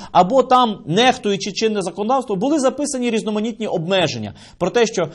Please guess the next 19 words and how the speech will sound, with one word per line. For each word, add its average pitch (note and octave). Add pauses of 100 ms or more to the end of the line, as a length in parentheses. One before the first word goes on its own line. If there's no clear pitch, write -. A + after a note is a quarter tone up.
(140)
людина C#4
має D#4+
право G3+
бути E3+
присутнім, D3 (180)
але A3
не G3+
здійснювати F3
відеозйомку. D3 (120)
Якщо F3+
вона C4
здійснює A#3+
відеозйомку, G#3+
то F3+
вона A3
повинна G3
запитати E3+
дозволу E3
головуючого A#2+